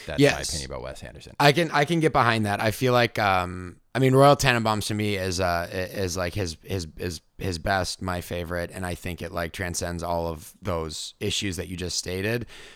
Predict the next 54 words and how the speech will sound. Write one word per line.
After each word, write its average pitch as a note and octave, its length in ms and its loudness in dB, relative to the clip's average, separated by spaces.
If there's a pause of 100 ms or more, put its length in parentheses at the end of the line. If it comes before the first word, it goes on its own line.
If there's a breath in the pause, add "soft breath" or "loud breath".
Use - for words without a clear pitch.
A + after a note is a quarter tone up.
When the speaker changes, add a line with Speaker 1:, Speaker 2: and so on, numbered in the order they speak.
Speaker 2:
But A2+ 100 2
I A2 120 6
feel A#2+ 240 0
like G#2+ 160 -2
progressively, F2+ 1000 -2 (340 soft breath)
um, F#2 480 0
with E3 140 2
the G#3+ 80 4
exception D#3 400 2
of A#2 100 -2
a A2+ 60 0
couple G#2 360 2
things, F#2 640 -6 (320 soft breath)
I A#2 140 2
feel A2+ 200 0
that G#2 140 2
way, G2 140 0
that, F#2+ 200 -4
like, G2 200 -2
with G2 160 -4
each - 360 -6
movie G2 240 -4
that F2 120 -4
I E2+ 60 -2
see E2 220 -6
of E2 100 -8
his. E2 260 -8
I, A#2 140 0
I, A#2+ 180 0 (140)
I A2+ 60 2
love G#2+ 200 0
the G2+ 80 -2
aesthetic, F#2 420 -4
but, F#2 300 -6
um, E2+ 420 -8 (680 soft breath)
it - 80 -2
gets B2 180 4
tough. - 420 2
I, G#2+ 100 0
I, A#2+ 160 -2
like, A2+ 160 -2
I A2+ 160 4
always, A2+ 240 4
like, G#2+ 200 2
wanna F#2 280 0
love F#2 180 -2
his F2 160 -2
movies E2+ 280 -4
more E2+ 180 -4
than E2+ 120 -4
I F2 80 -4
actually F2 380 -6
end E2 180 -6
up - 280 -10